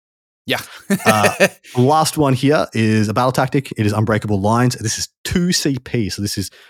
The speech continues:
Speaker 2: quite a hefty by today's, uh, metrics. Your opponent's charge phase, just after an enemy unit ends a charge move. Uh, one Adeptus Astartes from your army, army that is in engagement range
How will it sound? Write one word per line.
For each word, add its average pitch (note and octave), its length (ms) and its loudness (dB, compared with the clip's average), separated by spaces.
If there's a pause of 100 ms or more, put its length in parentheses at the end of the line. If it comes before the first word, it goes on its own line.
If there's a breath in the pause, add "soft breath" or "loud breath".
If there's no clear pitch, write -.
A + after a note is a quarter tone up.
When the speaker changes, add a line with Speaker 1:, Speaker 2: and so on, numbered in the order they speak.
(120)
Speaker 2:
quite G#2+ 180 0
a G2 60 0
hefty F#2+ 440 -2 (320 soft breath)
by G2 120 0
today's, F#2+ 380 -2
uh, G2 220 0
metrics. G2 400 -2 (260 loud breath)
Your A2 80 2
opponent's A#2+ 280 -2
charge D3+ 340 -2
phase, D#3+ 320 -6
just C3 200 -2
after A#2 220 0
an G#2+ 60 -4
enemy G#2+ 180 2
unit G2+ 300 0
ends A2+ 240 2
a G2 40 -4
charge G2 360 -2
move. F2+ 420 -2 (300 loud breath)
Uh, G2 240 2
one B2+ 180 2
Adeptus A#2 320 0
Astartes G#2 240 0
from G2+ 100 0
your G2 120 0
army, G#2 300 0 (100)
army G2+ 260 0
that F#2+ 140 -2
is F2+ 80 -4
in F#2 100 -4
engagement A#2+ 400 0
range B2+ 260 4